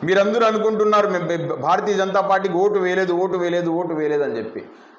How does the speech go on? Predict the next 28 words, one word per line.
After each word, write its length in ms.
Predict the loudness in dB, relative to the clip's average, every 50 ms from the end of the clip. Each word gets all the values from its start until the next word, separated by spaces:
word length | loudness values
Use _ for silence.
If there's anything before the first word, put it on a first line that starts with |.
| -16 -8 -6
గత 180 | -6 -4 -2
ఎన్నికల్లో 460 | -2 -2 -2 -2 -2 -2 -2 0 0 0
కావచ్చు, 440 | 0 2 0 0 -2 -2 -4 -6
ఇంతకుముందు 380 | -4 -4 -4 -4 -4 -4 -4 -4
ఎన్నికల్లో 380 | -4 -4 -2 -2 -2 -2 -2 -2
కావచ్చు, 380 | -2 -2 -2 -4 -4 -6 -6
మీరు 140 | -6 -4 -2
ఎవరికి 300 | -2 0 0 0 0 0
ఓట్లు 200 | 0 0 0 -2
వేశారనుకుంటున్నారు? 1040 | -2 -2 -2 -2 -2 -2 -4 -6 -6 -6 -6 -6 -6 -6 -8 -10 -14 -18 -20 -20 -20 -20 -20 -20 -20 -20 -20 _ -20 -20 -20 -20 -20 _ -20 -20 -14 -8
మీరు 180 | -8 -6 -6 -6
ఇండైరెక్ట్గా 800 | -6 -6 -6 -2 2 2 2 2 2 0 -2 0 0 0 0 0
భారతీయ 440 | -2 -2 -2 -2 -2 0 -2 -2 0
జనతా 140 | 0 -2 -2
పార్టీకి 320 | 0 -2 -2 -2 -2 0
ఓట్లు 240 | 0 0 0 -2 -2
వేశారు. 260 | -4 -2 -4 -6 -6
మీరు 220 | -6 -8 -10 -10 -14 -18 -20 -20 -20 -20 _ -20 _ _ _ -20 -20 _ _ -20 -20 -20 -20 _ -20 -20 _ _ -20 -20 -20 -20 -18 -10 -6
వైఎస్ఆర్ 440 | -2 0 0 2 2 2 0 0 0
కాంగ్రెస్ 400 | -2 -2 0 0 -2 -2 0 0
పార్టీకి 280 | 0 0 0 -2 -2
ఓటు 260 | -2 -2 -2 -2 -2
వేసినా, 340 | -2 -4 -4 -4 -4 -2 -2
తెలుగుదేశం 500 | -2 -4 -4 -2 -2 -2 -2 -2 -4 -2
పార్టీకి 340 | -2 -2 -2 -2 -2 -4 -4
ఓటు 220 | -4 -4 -2 -4
వేసినా 260 | -4 -4 -4 -6 -6 -4
ఆ, 360 | -4 -4 -4 -4 -4 -4